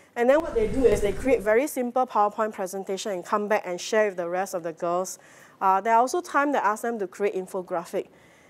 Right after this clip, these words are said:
And I found the interaction with them really a lot more rewarding, because now when I talk to them about certain knowledge, we can share with one another, and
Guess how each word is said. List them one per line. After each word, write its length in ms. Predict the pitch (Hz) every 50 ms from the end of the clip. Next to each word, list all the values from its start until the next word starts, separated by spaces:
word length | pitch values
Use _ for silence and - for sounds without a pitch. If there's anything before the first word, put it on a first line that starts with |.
| _ _ _ - 247
And 160 | 247 247 240 -
I 160 | 269 285 285
found 420 | - - 339 339 359 381 392 311
the 100 | 240 202
interaction 600 | 214 233 233 - 269 254 254 240 226 - - 294
with 180 | 254 196 190 185
them 320 | 190 196 208 233 240 233
really 300 | 208 214 226 254 311 349
a 80 | 262 226
lot 240 | 208 214 220 - 214
more 180 | 220 233 214
rewarding, 420 | 185 180 175 180 180 180 196 214 214
because 300 | 233 240 349 370 349 285
now 340 | 254 254 262 269 302 320
when 220 | 285 240 202 196 190
I 80 | 180
talk 240 | 180 - - 180 -
to 100 | - 202
them 240 | 185 208 214 226 220
about 240 | 190 175 190 226 -
certain 300 | - 208 202 214 240 226
knowledge, 420 | 196 175 180 190 196 220 - - _ _ _ _ _ _ _ _ -
we 120 | 220 233
can 380 | 220 - 254 233 220 220 214 220
share 380 | - - - 311 311 330 320 262
with 100 | 208 208
one 180 | 240 247 247
another, 380 | 220 190 185 180 180 185 185 220
and 180 | 208 190 185